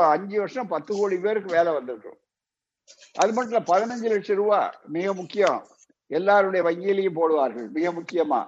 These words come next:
பதினஞ்சு லட்சம் ரூபா, பதினஞ்சு ரூபா கூட வரல. ஆனா இன்னைக்கு யாருக்கும் அது நினைவுல வரல, அதை பற்றி கவலை இல்லை. வித்தைகள், வித்தைகள் மிகப்பெரிய அளவிற்கு.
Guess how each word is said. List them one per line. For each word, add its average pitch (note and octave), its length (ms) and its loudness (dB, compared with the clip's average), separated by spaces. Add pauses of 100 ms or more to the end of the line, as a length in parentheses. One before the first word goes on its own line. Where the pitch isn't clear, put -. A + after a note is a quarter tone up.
(540)
பதினஞ்சு A#3+ 340 4
லட்சம் G#3+ 320 0
ரூபா, A3 240 0
பதினஞ்சு F#3+ 500 -4
ரூபா A#3 260 0
கூட A3 180 0
வரல. F3 320 -4 (680)
ஆனா D#3+ 180 -4
இன்னைக்கு D#3 360 -6
யாருக்கும் F#3+ 720 2
அது E3+ 100 -6 (100)
நினைவுல F3+ 420 -6
வரல, B2 280 -8 (880)
அதை A3 200 2
பற்றி C4 300 -6
கவலை A#3 340 0 (220)
இல்லை. D#3+ 260 -10 (540)
வித்தைகள், G#3 520 0 (200)
வித்தைகள் F#3 500 -2 (100)
மிகப்பெரிய G#3 540 0
அளவிற்கு. E3+ 440 0